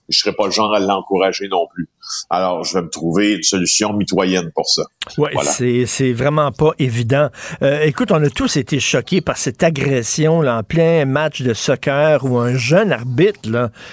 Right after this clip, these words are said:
Speaker 2: il était tout jeune, qui s'est fait, euh, frapper dans le visage et, et tous les, tous les acteurs, là, du milieu du sport amateur le disent. C'est de plus en plus fréquent, ce genre d'attaque-là.
Speaker 1: Mais c'est, c'est une attaque extrêmement violente. Je sais pas si t'as
Speaker 2: Oui.
Speaker 1: vu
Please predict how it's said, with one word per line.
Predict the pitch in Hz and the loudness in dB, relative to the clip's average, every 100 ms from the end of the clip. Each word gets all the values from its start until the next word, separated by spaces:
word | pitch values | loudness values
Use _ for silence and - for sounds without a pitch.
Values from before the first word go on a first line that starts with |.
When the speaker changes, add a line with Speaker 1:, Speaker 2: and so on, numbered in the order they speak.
| - - | -8 -4
Speaker 2:
il | |
était | 120 165 | 0 0
tout | - 160 | 2 0
jeune, | 127 180 208 | 4 2 2
qui | 151 | -2
s'est | - 127 | -4 -4
fait, | - 180 - | -2 -2 0
euh, | 117 | -2
frapper | - 160 151 233 | -2 -4 0 2
dans | 160 | 2
le | 135 | 2
visage | 127 123 147 190 180 135 | 0 0 2 4 2 2
et, | 131 113 - - 143 - | 0 -2 -6 -16 -6 -2
et | 131 | -2
tous | - 269 | 2 4
les, | 180 147 143 | 4 4 2
tous | 123 240 | 0 0
les | 233 143 131 | 2 2 0
acteurs, | - - 151 156 143 | -2 0 2 2 2
là, | 123 | -2
du | 117 120 | -2 -2
milieu | 123 135 147 | 0 2 0
du | 131 | -2
sport | - 131 | -2 0
amateur | 131 117 110 139 135 | 0 -2 -2 0 0
le | 139 120 | 2 0
disent. | 113 117 147 151 - | 0 0 0 0 -2
C'est | - 151 139 | -4 -2 0
de | 143 | -2
plus | - 233 160 | 0 2 2
en | 123 | 0
plus | 170 | -4
fréquent, | - - 127 - 117 | -2 -4 -6 -4 -6
ce | 123 123 | -4 -4
genre | 113 113 | -2 -2
d'attaque-là. | 107 - - 55 - _ _ _ _ - - - | -4 -6 -14 -14 -14 _ _ _ _ -20 -20 -4
Speaker 1:
Mais | 131 123 - | 2 2 2
c'est, | - 113 - - | 0 -2 -4 -4
c'est | - 110 - | -4 -2 -4
une | 113 | 0
attaque | 214 - 147 165 156 - | 0 0 0 0 -2 -4
extrêmement | 160 - 135 101 92 139 | -2 -2 -2 -4 -2 -2
violente. | 123 85 76 147 156 | -2 -4 -2 -2 0
Je | - | -2
sais | |
pas | 151 | 0
si | - | 0
t'as | 104 87 | -2 2
Speaker 2:
Oui. | 165 | 2
Speaker 1:
vu | 240 | 2